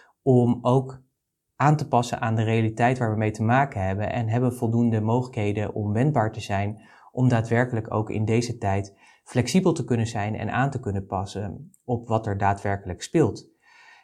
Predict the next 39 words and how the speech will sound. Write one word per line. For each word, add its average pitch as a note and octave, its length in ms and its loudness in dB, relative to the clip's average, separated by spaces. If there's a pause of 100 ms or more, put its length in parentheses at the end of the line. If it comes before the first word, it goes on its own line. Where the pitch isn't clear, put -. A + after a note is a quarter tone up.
En B2 360 4
ik B2 120 -4
merkte D3 300 2
dat A#2+ 160 2
dat A#2+ 120 0
ook - 180 -2
echt D3+ 240 -6
gewoon A#2 260 -2
in A#2+ 80 0
mijn G#2 260 0
lichaam G#2+ 360 0
ging F#2+ 220 -6
zitten. F#2+ 440 -6
Dus G#2+ 380 -4 (220)
in A#2+ 120 0
mijn A2 180 4
hoofd, C#3 300 4
want G2 120 -2
ik G2 100 -4
ben, G#2 400 -4 (140)
zoals G2+ 260 -4
je - 60 -2
me G#2+ 80 0
kent, B2+ 180 4
natuurlijk A#2+ 280 0
een A2 80 2
heel B2+ 140 6
optimistisch C3+ 600 0
mens. A#2+ 340 6
Ik - 140 -14
zie G#2 260 -2
ook G#2+ 120 -2
echt - 220 -8
heel B2+ 220 6
veel B2 140 0
kansen B2+ 520 2
op A#2 100 -4
dit A#2 120 0
moment A2 500 -2